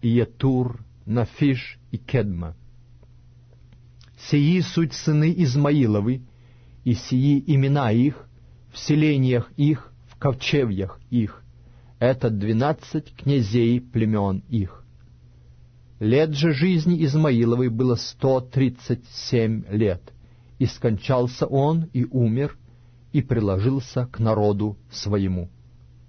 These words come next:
Они жили от Хавилы до Сура, что перед Египтом, как идёшь к Ассирии.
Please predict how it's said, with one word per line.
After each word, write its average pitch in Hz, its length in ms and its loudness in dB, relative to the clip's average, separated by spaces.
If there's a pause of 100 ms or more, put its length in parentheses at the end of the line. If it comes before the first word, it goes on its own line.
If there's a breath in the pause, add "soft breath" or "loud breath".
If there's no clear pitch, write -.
(1200)
Они 139 280 2
жили 143 560 2
от 120 180 -2
Хавилы 135 600 2
до 123 160 0
Сура, 123 520 0 (300)
что - 240 -4
перед 127 260 2
Египтом, 117 680 0 (300 soft breath)
как 123 260 -2
идёшь 110 480 0
к - 180 -20
Ассирии. 92 800 -2